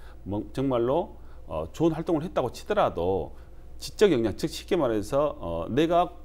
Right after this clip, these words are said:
전공을 습득할 수 있는 능력이 없-, 떨어진다면 학-, 입학생들은 우수한 학생을 보지 않습니다. 그러면 결국 이 학생이 지적 역량이 있다 없다는 뭘로 판단하냐면요, 학교생활 기록부에 일단은 첫 번째가 내신 등급이 있지 않습니까? 내신 성적을 봅니다.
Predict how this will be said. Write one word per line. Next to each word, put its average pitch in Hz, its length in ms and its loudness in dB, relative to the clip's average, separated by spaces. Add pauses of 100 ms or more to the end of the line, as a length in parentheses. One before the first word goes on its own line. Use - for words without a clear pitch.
(120)
전공을 123 580 4 (100)
습득할 - 540 -2
수 113 160 -6
있는 101 300 0
능력이 131 460 2
없-, - 180 -4
떨어진다면 139 480 -2
학-, - 120 -12 (320)
입학생들은 113 920 -4
우수한 131 240 -4
학생을 104 200 -10
보지 85 180 -8
않습니다. 73 440 -10
그러면 156 360 2 (440)
결국 156 220 4
이 175 80 4
학생이 202 760 0 (280)
지적 170 360 2
역량이 131 360 2
있다 107 340 2
없다는 98 500 0
뭘로 175 240 4
판단하냐면요, 98 1000 -8
학교생활 175 580 -2
기록부에 113 720 -4 (320)
일단은 117 340 -2
첫 - 140 -12
번째가 120 300 -2
내신 135 480 2
등급이 104 260 -2
있지 - 240 -6
않습니까? 78 680 -8
내신 160 280 2
성적을 123 260 -4
봅니다. 101 640 -2